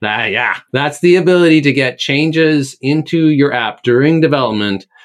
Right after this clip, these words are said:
uh, without having to restart the application. Get 'em in as quickly as possible. Basically, hot patch your running app that you're working on so you can see your U I changes and logic changes in the, in your application as quickly as possible.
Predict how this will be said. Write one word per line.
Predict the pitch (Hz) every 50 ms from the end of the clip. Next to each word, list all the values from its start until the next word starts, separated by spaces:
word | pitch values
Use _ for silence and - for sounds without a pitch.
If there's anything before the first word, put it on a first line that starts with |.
| _ _ _ -
uh, | 104 101 101 98 98 95
without | 95 101 110 110 143 139 151 143 120
having | 127 135 131 120 127 120 117
to | 123 117 110 107 104 101 98 95
restart | 98 117 110 - 120 101 101 92
the | - 101 95
application. | 87 90 - 92 - - 87 78 76 76 73 76
Get | - 107 107
'em | 110
in | 110 107
as | 101 90 -
quickly | - - 160 160 160 160 147 139
as | 131 135
possible. | - 131 117 113 110 - - 120 107
Basically, | 107 131 127 131 131 127 135 123
hot | - - - 170 165 160 - - -
patch | - - 135 135 127 123 - - - - - - _ _ _ _ _ _ -
your | 113 113 113 113
running | 117 123 127 131 123 117
app | 120 120 120 117 113 -
that | 117 107
you're | 98 110 107
working | 110 123 123 - 107 107
on | 104 104 104 101 101 98 92 _ _ _ _
so | - 117
you | 107 98
can | - 98
see | 95 - - 139 143 139 139 139 131
your | 117 107 98
U | 95 104 123 131 127 123
I | 117 117 117
changes | 113 - - 113 110 110 104 104 104 104 107 104 104 98 95
and | 95 95 95 95
logic | 98 101 104 104 95 107 104 -
changes | - 110 104 98 98 95 85
in | 98 95 95
the, | 95 92 90 92
in | 90 - 98 92
your | 90 90 92
application | 90 90 - 98 - - 98 95 90 - 98 95 87
as | 87 -
quickly | - - 98 - 104 95
as | 92 90 -
possible. | - 101 90 85 82 - - - 90 92 _